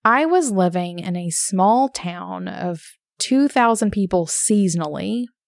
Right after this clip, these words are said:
in a, like, remote area of the Appalachian Mountains with no friends. Um, David was in a master's program, like, in the next town. He was,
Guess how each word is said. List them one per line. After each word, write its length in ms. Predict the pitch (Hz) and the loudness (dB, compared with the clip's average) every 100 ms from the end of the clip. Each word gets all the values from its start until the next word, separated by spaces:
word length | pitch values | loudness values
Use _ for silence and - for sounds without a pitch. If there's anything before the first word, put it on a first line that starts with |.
| _ - - - _ - | _ -20 -20 -20 _ -2
in 160 | 185 | 0
a, 240 | 185 180 175 | 2 0 -2
like, 260 | 180 185 - | -2 -4 -4
remote 580 | 180 190 202 214 247 254 | -2 0 4 4 4 2
area 640 | 196 185 185 185 180 170 - | 0 0 2 2 2 0 0
of 400 | 175 175 170 160 | -2 -2 -2 -6
the 120 | - | -4
Appalachian 720 | 196 196 208 190 180 - 185 | -2 0 2 2 0 0 -2
Mountains 800 | 180 170 160 170 170 170 - - _ _ _ _ _ | -2 -4 -6 -10 -10 -6 -4 -6 _ _ _ _ _
with 260 | 196 202 202 | 2 2 4
no 180 | 214 220 | 2 2
friends. 460 | 208 156 180 - - _ _ _ _ _ _ _ _ - - | 0 -6 -8 -12 -12 _ _ _ _ _ _ _ _ -20 -4
Um, 220 | 214 196 190 | 0 0 0
David 500 | 190 226 247 247 247 | 2 2 4 2 2
was 680 | 214 196 175 170 165 - - _ _ _ - | 2 2 2 -2 -2 -2 -4 _ _ _ -4
in 100 | 185 | 0
a 60 | |
master's 500 | 180 196 220 - 220 | 2 2 2 0 0
program, 720 | - 220 208 208 208 202 202 | 0 0 0 0 0 2 2
like, 220 | 196 190 180 | 2 0 0
in 240 | 208 208 | 2 2
the 80 | 196 | 4
next 340 | 185 180 - | 2 -2 -6
town. 420 | - 190 202 226 | -6 -2 2 2
He 140 | 220 185 | 2 0
was, 340 | 175 165 160 | 0 -2 -2